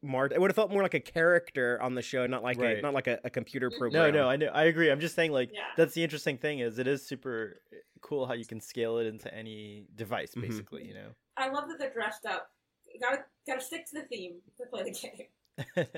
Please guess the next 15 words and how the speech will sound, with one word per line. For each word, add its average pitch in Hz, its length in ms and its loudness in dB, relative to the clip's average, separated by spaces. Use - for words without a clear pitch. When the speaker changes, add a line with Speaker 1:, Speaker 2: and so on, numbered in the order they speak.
Speaker 1:
Yeah, 135 360 4
Speaker 2:
Yeah, 151 60 -2
Speaker 1:
uh, 135 180 2
Speaker 2:
that's 131 180 -4
the 135 60 -8
best 139 160 2
Speaker 1:
Boimler 143 200 2
has 135 140 2
Speaker 2:
part. 127 140 -2
Speaker 1:
his, 113 80 -12
his 123 220 -6
Klingon 123 380 -4
forehead 123 460 0
on. 120 320 -2
Speaker 2:
<laughs> - 60 -20